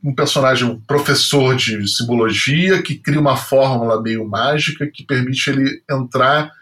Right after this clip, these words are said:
em mundos de, de fantasia, tá? Ele, na verdade, a intenção dele era pegar esses mundos de, esses cenários, é, livros de fantasia,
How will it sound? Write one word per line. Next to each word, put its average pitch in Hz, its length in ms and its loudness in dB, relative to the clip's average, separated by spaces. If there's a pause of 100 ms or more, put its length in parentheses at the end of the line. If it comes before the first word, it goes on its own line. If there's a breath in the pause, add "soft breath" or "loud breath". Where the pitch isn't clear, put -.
(420 loud breath)
em 131 240 0 (500)
mundos 156 440 2
de, 165 260 0
de 127 140 -4
fantasia, 123 720 0
tá? 107 240 0
Ele, 117 120 -2
na 135 120 0
verdade, 139 480 2
a - 240 -4
intenção 131 520 -2
dele 139 400 0
era 127 180 0
pegar 123 380 2
esses - 440 -2 (1080 loud breath)
mundos 170 320 2
de, 147 300 0
esses 123 560 0
cenários, 123 960 0
é, 113 200 0
livros 151 260 0
de - 100 -2
fantasia, 113 840 0